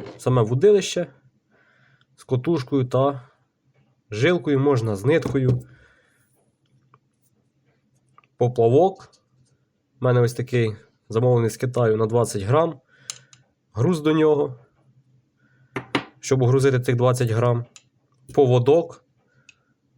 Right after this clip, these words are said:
тройнік, стопорки,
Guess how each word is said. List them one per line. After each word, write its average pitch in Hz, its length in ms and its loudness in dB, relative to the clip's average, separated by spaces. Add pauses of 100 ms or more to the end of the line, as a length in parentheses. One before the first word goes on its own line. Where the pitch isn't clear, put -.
тройнік, 127 720 0 (1200)
стопорки, 131 840 0